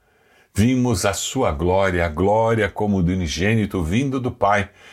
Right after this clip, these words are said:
Quando nós falamos da presença de Jesus nas nossas vidas, nós somos impactados pela presença do Deus Criador dos céus e da terra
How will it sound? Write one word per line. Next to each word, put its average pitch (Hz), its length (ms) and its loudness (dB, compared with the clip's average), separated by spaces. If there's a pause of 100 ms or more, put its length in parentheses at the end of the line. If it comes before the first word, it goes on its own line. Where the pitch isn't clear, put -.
(120)
Quando 117 220 2
nós 120 260 0
falamos 120 540 0
da 113 100 0
presença 113 800 0
de 104 120 -2
Jesus 107 460 -2
nas 95 220 -2
nossas 120 420 0
vidas, 139 400 -2 (260)
nós 139 180 0
somos 170 280 2
impactados 147 920 -2
pela 156 260 0
presença 139 600 0
do 127 160 0
Deus 139 480 0
Criador 151 540 0
dos 143 200 -2
céus 165 340 0
e 156 40 0
da 117 140 0
terra 160 480 0